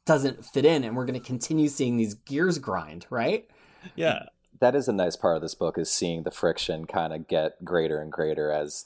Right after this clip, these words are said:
Speaker 3: these personalities are just not clicking. Um, it, it definitely feels odd <laughs> as, like, as a book where, like, ha-,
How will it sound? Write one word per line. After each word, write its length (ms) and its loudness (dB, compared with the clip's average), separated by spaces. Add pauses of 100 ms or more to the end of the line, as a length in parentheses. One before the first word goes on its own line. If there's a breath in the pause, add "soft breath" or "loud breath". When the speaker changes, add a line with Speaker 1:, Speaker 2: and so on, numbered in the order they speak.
Speaker 3:
these 320 -6 (380)
personalities 840 0
are 100 -4
just 260 -8
not 400 0
clicking. 580 -4 (220)
Um, 380 -4
it, 160 -8 (120)
it 160 -4
definitely 320 4
feels 480 0
odd 260 6
<laughs> 60 4
as, 180 -2
like, 160 6
as 200 4
a 80 4
book 340 4
where, 80 4
like, 240 4
ha-, 220 4